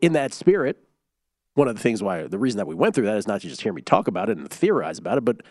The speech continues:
to inform bets, yes and no to make the playoffs in the National Football League. We'll do this by conference.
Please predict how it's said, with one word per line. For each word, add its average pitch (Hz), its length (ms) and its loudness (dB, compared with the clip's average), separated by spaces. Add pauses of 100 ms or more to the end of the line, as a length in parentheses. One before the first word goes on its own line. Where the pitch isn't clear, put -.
(280)
to 160 100 6
inform 160 460 2
bets, 139 360 2
yes 135 300 -2
and 123 140 -2
no 160 180 2
to - 60 2
make 160 300 0
the - 80 -6
playoffs 147 460 0
in 123 60 0
the 110 80 0
National 131 460 0
Football 117 560 0
League. 123 320 -2 (420)
We'll 131 100 0
do 160 120 4
this 156 160 0
by 117 180 -2
conference. - 760 -2